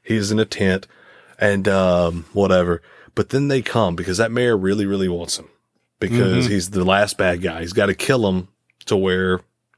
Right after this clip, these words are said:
Speaker 1: he can't kill him. So he's telling everybody to kill him, kill him, kill him. Then the town folk rise. "Wait, he's a good guy. He saved my life." And these people start convincing each fucking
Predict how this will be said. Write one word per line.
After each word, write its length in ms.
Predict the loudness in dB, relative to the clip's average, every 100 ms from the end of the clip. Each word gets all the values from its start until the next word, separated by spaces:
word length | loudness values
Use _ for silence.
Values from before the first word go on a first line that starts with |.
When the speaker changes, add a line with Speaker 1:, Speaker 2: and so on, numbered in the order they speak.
| _ _ _
Speaker 1:
he 120 | -8 -4
can't 240 | -2 0
kill 220 | 0 2
him. 280 | 2 0 -4 -16 -20 -20 -20 -20 -20 -20 _ _ _ _
So 140 | -2
he's 200 | 2 2
telling 220 | 2 2 2
everybody 360 | 2 2 0
to 100 | 0
kill 180 | -2 -2
him, 80 | 0
kill 160 | 0 0
him, 60 |
kill 240 | 0 2 2
him. 100 | 0
Then 200 | -2 -2
the 60 |
town 300 | -2 -2 -2
folk 340 | -2 -2 0 2
rise. 640 | 2 2 0 -4 -6 -8 _ _ _
"Wait, 440 | 0 0 0 -6 -18 _ _ _ _ _
he's 520 | -8 -4 -2 -2 -2 -4 _ _ _ _
a 80 | -8
good 280 | -2 -2 -2
guy. 220 | 0 2 2
He 60 |
saved 400 | 2 2 0 -2
my 80 | -2
life." 520 | 2 2 0 -2 -8 -10 -20 -20 -20 _ -8
And 160 | -6 -4
these 140 | -6
people 300 | -6 -6 -6
start 320 | -6 -2 -2
convincing 680 | -4 -8 -2 -2 -2 -2 -4 -8 _ _ _ _ -20 -8
each 360 | -4 -2 -2 -4 -10
fucking 800 | -4 -2 -2 -2 -4 -4 -6